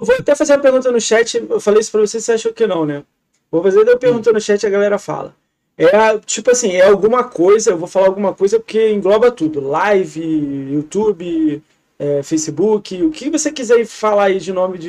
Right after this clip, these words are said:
Speaker 1: Twitter. É a, é a primeira coisa que eu vejo de Xbox criada que o número subiu do número ab-, absurdo. Tipo assim, daqui a pouco, daqui a pouco a gente vai ver os números lá, mas é...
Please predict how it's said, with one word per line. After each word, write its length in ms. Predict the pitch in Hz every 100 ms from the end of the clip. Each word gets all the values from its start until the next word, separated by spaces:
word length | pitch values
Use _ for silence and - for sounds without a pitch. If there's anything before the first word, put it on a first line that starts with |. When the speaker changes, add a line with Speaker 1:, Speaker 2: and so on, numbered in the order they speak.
| 175
Speaker 1:
Twitter. 240 | - 147 - _ _ _
É 160 | 160 202
a, 180 | 226 214 208 208 -
é 120 | 208
a 40 | 202
primeira 440 | 226 202 269 311
coisa 200 | 277 269
que 80 | 254
eu 60 |
vejo 240 | 208 233 196
de 120 | 165 240
Xbox 460 | - 170 208 214 -
criada 640 | - 233 202 170 175 208 - _ _ _
que 140 | -
o 100 | 247
número 640 | 214 254 277 202 156 - - _ _ 170 180 _ _ -
subiu 520 | - - 226 185 240
do 120 | 247
número 440 | 226 233 269 262 202 - - - 202
ab-, 380 | 202 175 214 196
absurdo. 760 | 185 247 - 330 254 156 151 - _ _ _ _
Tipo 160 | -
assim, 460 | 202 262 214 151 135 _ _
daqui 140 | 160
a 40 | 185
pouco, 180 | 202 226
daqui 140 | 208 208
a 40 |
pouco 180 | 208 233
a 40 |
gente 160 | 247 226
vai 120 | 226
ver 80 | 214
os 100 | 214
números 340 | 202 208 208 196
lá, 240 | 185 175
mas 300 | 175 160 - _ _ _ _
é... 1000 | 175 196 196 190 190 190 185 175 170 -